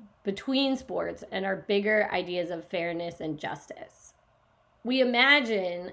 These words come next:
and I'm saying we as, you know, fans and players and spectators and even passing people, we think about sports as a place where things might be more fair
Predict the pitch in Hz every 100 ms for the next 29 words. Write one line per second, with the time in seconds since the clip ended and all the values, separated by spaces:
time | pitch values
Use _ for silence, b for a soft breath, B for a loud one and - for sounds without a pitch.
0 | - 190 196 202 214 202 180 190 185 170
1 | - 160 - _ _ _ - 208 175 -
2 | - 196 185 180 180 170 160 151 208 190
3 | 180 175 170 165 165 156 151 - - b
4 | b b b b _ - 214 - 220 196
5 | 190 185 180 175 180 208 202 202 190 196
6 | 185 175 202 156 160 165 180 254 254 226
7 | 185 180 - 214 208 175 175 - - 202
8 | 196 202 180 180 208 202 196 190 190 190
9 | 190 185 190 214 - - - - -